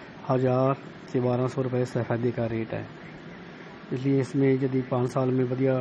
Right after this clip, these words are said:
return लेनी हो तो ये provision अच्छी है, without any headache। But आप इसमें दूसरी फसलें भी कर सकते हैं जो आप चाहें, क्योंकि जो हमारा मालवा belt है वो,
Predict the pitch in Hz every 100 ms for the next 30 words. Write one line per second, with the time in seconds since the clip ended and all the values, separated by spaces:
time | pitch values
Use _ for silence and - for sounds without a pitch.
0 | 127 - 135 123 131 131 127 120 127 127
1 | 139 131 127 120 120 120 139 - - -
2 | - - - 131 123 156 - 131 131 127
3 | 127 120 120 117 113 - - - - -
4 | - - - - 147 151 147 143 156 143
5 | 135 127 143 139 147 143 143 135 143 -
6 | 139 139 135 131 127 - 123 123 165 -
7 | - - - - 127 135 135 131 143 -
8 | - - - 120 127 131 123 123 135 131
9 | 131 123 127 143 - - - - - -
10 | - - - - - - - 139 135 135
11 | 135